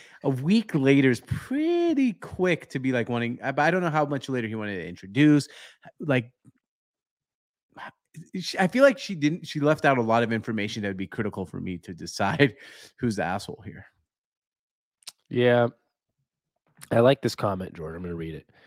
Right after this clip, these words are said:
Speaker 1: All right,
Speaker 2: "Based
Speaker 1: please.
Speaker 2: on the challenge of your mom, being your mom's caretaker, it doesn't make your dad an asshole for having a girlfriend who's probably been around longer than two weeks, nor does it make him the asshole for wanting you to meet her. Insisting that you do despise, dis-,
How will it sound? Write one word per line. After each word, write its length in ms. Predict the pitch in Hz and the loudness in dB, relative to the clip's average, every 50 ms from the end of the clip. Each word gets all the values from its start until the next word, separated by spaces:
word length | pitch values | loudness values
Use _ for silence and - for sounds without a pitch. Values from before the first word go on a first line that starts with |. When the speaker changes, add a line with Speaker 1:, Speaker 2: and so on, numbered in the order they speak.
| _ - | _ -6
Speaker 1:
All 100 | 113 110 | -4 -4
right, 140 | 98 85 92 | -2 2 4
Speaker 2:
"Based 220 | 135 156 175 - | 4 4 4 4
Speaker 1:
please. 60 | - | 2
Speaker 2:
on 80 | 208 214 | 2 2
the 100 | 196 185 | 2 -2
challenge 580 | - - - 147 143 139 139 143 139 127 127 120 | -2 -2 0 2 4 4 4 4 2 0 -2 -4
of 160 | 123 113 110 | -4 -2 -2
your 80 | 113 110 | -2 -2
mom, 460 | 104 104 110 110 113 117 120 120 110 | 0 2 2 2 4 2 2 2 4
being 200 | 123 127 127 127 | 4 4 4 4
your 100 | 123 117 | 2 2
mom's 260 | 110 110 107 104 - - | 2 2 0 -2 -2 -2
caretaker, 580 | - 117 104 101 - - 98 92 - - 95 | -2 0 0 -2 -2 -4 -6 -6 -6 -8 -8
it 100 | 92 92 | -4 0
doesn't 320 | 107 123 131 143 151 135 120 | 2 2 4 4 2 2 4
make 280 | 120 120 127 123 - - | 2 2 2 2 0 -2
your 140 | 120 110 | -2 -2
dad 320 | 98 104 104 104 104 107 104 | 0 0 0 0 0 0 -2
an 140 | 104 98 98 | -2 -4 -4
asshole 400 | 98 98 101 - - 107 101 92 | -2 -4 -4 -2 0 0 0 0
for 140 | - 104 | 0 -2
having 320 | 98 104 101 95 101 98 95 | -2 -2 -2 -2 -4 -4 -6
a 40 | 95 | -6
girlfriend 600 | 90 98 98 98 101 - - 123 117 120 127 131 _ _ _ _ _ _ _ _ _ _ _ _ | -4 -2 -2 -2 -2 0 2 2 2 2 0 -2 _ _ _ _ _ _ _ _ _ _ _ _
who's 160 | - 110 - | -18 -10 0
probably 260 | - 131 135 147 147 | 4 6 6 6 6
been 140 | 135 135 123 | 4 4 4
around 280 | 120 120 117 113 107 | 6 6 6 4 4
longer 220 | 107 107 107 101 101 | 2 2 2 2 0
than 140 | 95 92 90 | -2 -4 -2
two 180 | - 107 104 | 0 2 4
weeks, 360 | 98 92 85 80 - - - _ _ _ _ _ _ _ - | 4 4 2 0 -6 -12 -20 _ _ _ _ _ _ _ 2
nor 140 | 127 139 | 4 4
does 140 | 156 170 156 | 6 4 4
it 40 | 151 | 4
make 140 | 151 151 143 | 2 4 2
him 80 | 143 | 2
the 80 | 135 120 | 0 2
asshole 360 | 117 123 123 - - 135 120 | 2 2 2 4 4 4 4
for 40 | 113 | 6
wanting 380 | 107 113 117 117 120 117 131 - - | 6 4 2 2 2 -2 -4 -6 -4
you 100 | 120 113 | -4 -2
to 80 | 110 | -2
meet 300 | 107 104 104 107 104 92 | -2 0 0 0 -2 -2
her. 200 | 90 92 82 - _ - | -4 -6 -6 -8 _ -8
Insisting 600 | - 110 107 - - 143 139 - - 160 156 151 | -6 -6 -6 -2 -2 -2 -2 0 -2 -2 0 2
that 200 | 147 135 131 - _ _ _ _ _ _ _ _ _ _ _ _ _ _ _ - | 2 0 0 -2 _ _ _ _ _ _ _ _ _ _ _ _ _ _ _ -8
you 220 | - 131 120 117 | -2 2 2 2
do 240 | 110 104 117 120 120 | 4 4 4 4 4
despise, 880 | 113 110 107 - - - - 127 113 113 113 113 117 123 120 - - _ _ _ - | 4 2 0 -2 -2 2 4 4 6 6 6 4 2 2 0 -4 -14 _ _ _ -4
dis-, 240 | - 127 127 - - | 0 0 0 0 0